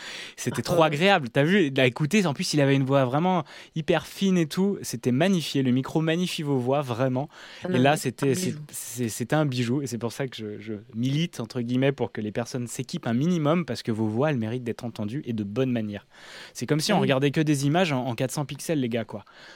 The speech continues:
Speaker 1: Donc, euh, vraiment, là, mettez de la H D, allez-y et, et osez, euh, <laughs> osez investir un tout petit peu pour que votre voix puisse être portée aussi fort et loin que celle de Nika et Vivi, quoi.
Speaker 2: Yes.
Speaker 1: Trop bien. Et toi, Nika, le rapport à ta voix ?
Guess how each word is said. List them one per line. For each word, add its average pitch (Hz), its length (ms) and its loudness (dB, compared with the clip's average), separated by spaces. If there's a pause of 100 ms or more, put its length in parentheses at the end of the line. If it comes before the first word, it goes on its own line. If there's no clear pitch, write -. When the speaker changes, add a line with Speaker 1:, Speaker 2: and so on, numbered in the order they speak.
Speaker 1:
Donc, 120 300 -2
euh, 117 400 4
vraiment, 131 380 2
là, 156 160 2
mettez 135 240 -2
de 143 80 -2
la 127 160 2
H 120 100 -2
D, 151 220 2
allez-y 131 500 0
et, 120 280 0
et 120 60 2
osez, 127 380 2
euh, 113 160 0 (160)
<laughs> 143 380 -2
osez 135 260 0
investir 123 420 -4
un 117 60 -2
tout 143 160 -10
petit 135 180 -10
peu 151 140 -8
pour 117 180 -10
que - 120 -14
votre 107 240 -10
voix 131 160 -4
puisse - 200 -10
être 107 120 -12
portée 120 260 -10
aussi 117 200 -12
fort 123 260 -10
et - 20 -6
loin 120 200 -8
que 101 120 -14 (260)
celle 113 200 -2
de 110 80 0
Nika 110 320 -2
et 117 80 -2
Vivi, 104 320 -8
quoi. 110 120 -16 (640)
Speaker 2:
Yes. 156 440 -6 (560)
Speaker 1:
Trop 131 180 2
bien. 123 240 2
Et 156 80 2
toi, 196 160 4
Nika, 175 260 6
le 196 60 4
rapport 147 300 2
à 135 80 2
ta 135 120 4
voix ? 127 360 4